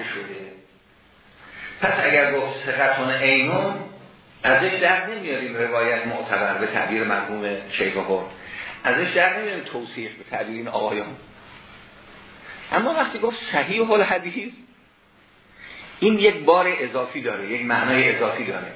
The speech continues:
معنای این عبارت این است که اگر بعد از این هم کسی بود، اونم ثقه است. یعنی من عرض می‌کنم که فکر بکنید. حالا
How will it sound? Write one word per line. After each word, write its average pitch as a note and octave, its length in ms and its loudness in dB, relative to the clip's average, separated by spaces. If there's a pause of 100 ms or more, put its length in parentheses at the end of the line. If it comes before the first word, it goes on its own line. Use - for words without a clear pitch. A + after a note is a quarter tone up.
(160)
معنای D3 460 2
این A#3 120 -2
عبارت F#3+ 480 2
این F#3 120 -2
است D3+ 160 2
که B2+ 140 4
اگر B2+ 200 4
بعد B2+ 320 2
از A#2+ 120 -2
این B2+ 120 -4
هم B2+ 160 0
کسی C3 320 -8
بود، G3 200 -6
اونم F#3 220 2 (120)
ثقه A2 120 0
است. F#2+ 240 -2 (1040)
یعنی C#3+ 140 2
من C3+ 140 2
عرض C3+ 280 0
می‌کنم D#3+ 200 -2
که D#3+ 100 -4
فکر - 300 2
بکنید. G2+ 440 -4 (1200)
حالا G#3+ 360 4